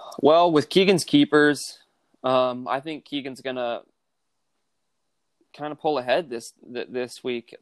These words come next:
I don't think it's gonna be a big blowout. Um, I think it's gonna be a close battle. I really do, but I think Keegan's gonna edge you out this week.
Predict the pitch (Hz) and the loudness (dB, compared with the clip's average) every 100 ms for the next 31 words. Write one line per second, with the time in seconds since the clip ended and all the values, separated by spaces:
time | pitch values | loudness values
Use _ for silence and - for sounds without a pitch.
0 | 80 104 123 151 180 202 180 - 175 160 | -4 0 4 4 2 0 -4 -4 -6 -4
1 | 156 139 117 135 131 - _ _ 131 131 | -4 -4 -2 -2 -2 -6 _ _ -8 -2
2 | 127 131 151 - _ _ _ _ _ _ | 2 2 0 -6 _ _ _ _ _ _
3 | 117 120 120 123 147 131 127 - 131 127 | -12 -12 -10 -12 -12 -14 -12 -10 -8 -8
4 | 120 143 135 - 127 127 120 _ - 127 | -8 -8 -6 -4 -2 -4 -8 _ -12 -8
5 | 139 135 127 120 127 127 131 127 120 127 | -8 -8 -6 -6 -8 -12 -12 -12 -10 -6
6 | 110 127 127 123 123 123 120 127 123 | -4 -4 -4 -6 -6 -8 -14 -12 -12